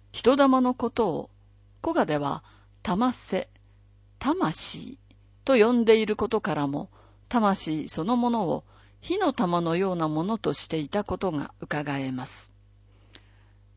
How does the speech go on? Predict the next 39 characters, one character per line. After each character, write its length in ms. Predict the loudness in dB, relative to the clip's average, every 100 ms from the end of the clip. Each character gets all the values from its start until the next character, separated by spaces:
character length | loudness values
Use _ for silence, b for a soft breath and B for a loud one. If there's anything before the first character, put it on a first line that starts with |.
| _
人 240 | -8 0 4
玉 280 | 6 6 6
の 160 | 4
色 180 | 2 -2
と 180 | -6 -10
形。 640 | -10 -10 -10 -4 -4 -4 -10 -20 -20 -20 -20 -20 -20 -20 -20 -20 -20 -20 -12
さ 220 | -4 -4
て、 200 | -4 -14 -18 -20 -20 -20 -20 -20 -20 -16
人 260 | -8 -2 2
玉 260 | 4 2 2
と 120 | 0
聞 240 | 2 2
い 60 | 4
て 140 | 2
思 240 | 2 4 2
い 80 |
出 140 | 2 -2
す 160 | -2
の 160 | -2 0
は、 260 | -2 -4 -10 b b b b
明 240 | 8 8 8
治 220 | 2 -2
十 260 | 2 2
四 200 | 2 0
年 240 | 0 -2 -2
の 120 | -6
こ 160 | -6 -6
と。 260 | -6 -8 -10 -20 -20 -20 -20 -20 -20 -20 -20 -20 -6
古 100 | -2
賀 140 | 0
で、 280 | -2 -6 -14 b b b b b -2
化 160 | 0
け 160 | 2 2
物 380 | 6 6 4 2
発 280 | -2 -10 -12 -12 -2
見 300 | 2 2 0 -4
お 100 | -4
届 400 | 0 0 0 -6
け 220 | -4 -6